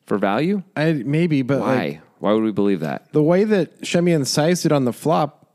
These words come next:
Speaker 2: like you said, Vogelsang might sometimes call with even unpaired hands, like, big card unpaired
Speaker 1: Yeah.
Speaker 2: hands. And
Speaker 1: Right. And if you have two tens, you're like, "We're obviously getting it in."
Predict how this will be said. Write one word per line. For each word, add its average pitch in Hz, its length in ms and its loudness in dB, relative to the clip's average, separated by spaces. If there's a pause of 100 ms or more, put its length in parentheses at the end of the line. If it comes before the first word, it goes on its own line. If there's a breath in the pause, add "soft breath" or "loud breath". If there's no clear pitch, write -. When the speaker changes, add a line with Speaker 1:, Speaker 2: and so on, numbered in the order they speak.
(240)
Speaker 2:
like 147 180 0
you 135 80 0
said, 147 520 -2
Vogelsang 175 440 2
might 165 180 0
sometimes 147 400 0
call 220 240 0
with 165 140 0
even 151 180 0
unpaired 143 400 0
hands, 107 520 -2 (320 soft breath)
like, 117 360 -4
big 139 200 2
card 139 260 2
unpaired 120 300 -2
Speaker 1:
Yeah. - 60 -2
Speaker 2:
hands. - 380 -2 (400 soft breath)
And 123 320 -2 (480)
Speaker 1:
Right. 120 300 -2 (680)
And 165 140 0
if 165 80 -2
you 208 80 4
have 196 80 0
two 247 140 2
tens, 254 300 2
you're 208 100 0
like, 196 160 -2
"We're 202 180 2
obviously 226 360 0
getting 190 300 2
it 151 100 2
in." 190 320 0